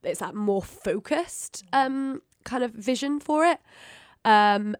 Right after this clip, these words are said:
and if they love it, the first process will be for them to take it forward to an editorial meeting. So they'll sit with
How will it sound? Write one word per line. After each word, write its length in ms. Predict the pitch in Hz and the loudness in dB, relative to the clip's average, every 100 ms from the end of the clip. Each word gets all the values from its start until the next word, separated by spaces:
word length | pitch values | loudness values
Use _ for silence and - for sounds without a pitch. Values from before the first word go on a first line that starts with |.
| - | -2
and 140 | 226 | 0
if 180 | 226 - | -2 -2
they 360 | 226 214 208 208 | 2 2 2 -2
love 240 | 208 185 185 | -2 -2 -2
it, 300 | 233 - - | -4 -6 -10
the 80 | 214 | -6
first 280 | 214 202 - | -4 -4 -2
process 420 | 208 185 180 - | -4 -4 -6 -6
will 140 | 180 175 | -8 -6
be 200 | 202 185 | -6 -6
for 120 | - | -4
them 140 | 180 180 | -4 -4
to 80 | |
take 220 | - 190 175 | -6 -6 -6
it 100 | - | -4
forward 240 | 180 180 | -4 -4
to 100 | 196 | -6
an 60 | - | -4
editorial 480 | 180 175 185 185 190 | -6 -4 -4 -2 -2
meeting. 420 | 202 - 226 320 _ - - _ | -4 -4 -6 -6 _ -20 -20 _
So 380 | - 208 202 190 | -4 0 2 2
they'll 160 | 180 180 | 0 -2
sit 240 | - - 190 | -2 -2 -2
with 300 | 180 180 | -6 -8